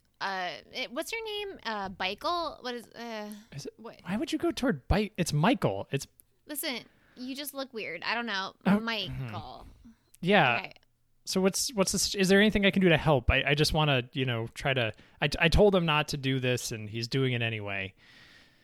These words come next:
Speaker 1: Wait, you know who's inside already?
Speaker 2: I, I'm pretty sure it's Tucker and then, uh, some old guy we
Speaker 1: All right.
Speaker 2: met underground.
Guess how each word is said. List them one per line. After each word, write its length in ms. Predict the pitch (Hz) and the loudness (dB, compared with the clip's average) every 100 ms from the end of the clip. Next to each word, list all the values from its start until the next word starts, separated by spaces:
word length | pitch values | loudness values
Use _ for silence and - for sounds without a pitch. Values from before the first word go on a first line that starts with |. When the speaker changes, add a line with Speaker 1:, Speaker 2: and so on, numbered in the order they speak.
| _ | _
Speaker 1:
Wait, 180 | 285 269 | -2 -2
you 220 | 220 277 | 0 -4
know 420 | 339 254 220 254 330 | -2 2 2 2 0
who's 200 | 339 269 | -6 -4
inside 400 | 262 262 202 214 | -4 0 2 2
already? 300 | 269 349 440 523 466 _ _ - | 2 0 -2 -6 -10 _ _ -10
Speaker 2:
I, 120 | - - | -6 2
I'm 160 | 170 | 6
pretty 260 | 170 254 403 | 10 10 8
sure 200 | - 240 | 4 4
it's 200 | 151 - _ _ | 4 0 _ _
Tucker 480 | - 208 214 240 220 | 4 6 4 6 6
and 180 | 196 165 | 6 6
then, 500 | 151 143 131 120 120 - - - - _ _ _ _ _ _ _ _ _ _ - | 4 2 0 -4 -8 -16 -18 -20 -20 _ _ _ _ _ _ _ _ _ _ -4
uh, 140 | 151 | 0
some 240 | 127 208 185 | 4 4 8
old 180 | 180 190 | 8 8
guy 180 | 208 180 | 10 10
we 100 | 170 | 10
Speaker 1:
All 20 | |
right. 40 | |
Speaker 2:
met 240 | 170 165 - - | 8 6 4 -6
underground. 800 | 165 170 156 143 143 127 113 | 0 4 4 6 6 4 2